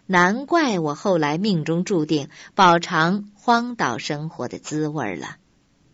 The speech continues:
当我经营种植园的计划差不多有些眉目的时候，我的好朋友，也就是那位把我从海上救起来的船主又回来了。因为他的船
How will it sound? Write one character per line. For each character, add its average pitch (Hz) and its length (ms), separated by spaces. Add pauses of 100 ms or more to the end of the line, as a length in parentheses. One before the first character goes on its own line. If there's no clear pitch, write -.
(1120)
当 349 180
我 254 140
经 277 220
营 202 340
种 247 180
植 208 140
园 165 160
的 202 80
计 202 200
划 151 360
差 208 260
不 175 80
多 208 140
有 143 160
些 180 180
眉 143 260
目 262 220
的 165 80
时 110 220
候， - 260 (240)
我 240 160
的 339 100
好 165 200
朋 156 260
友， 233 140 (260)
也 196 160
就 202 140
是 170 440
那 214 220
位 170 140
把 160 180
我 180 100
从 170 220
海 127 260
上 185 240
救 302 220
起 180 140
来 123 100
的 208 100
船 208 360
主 139 340
又 240 180
回 120 300
来 123 160
了。 - 140 (1400)
因 269 160
为 240 160
他 262 220
的 220 80
船 170 400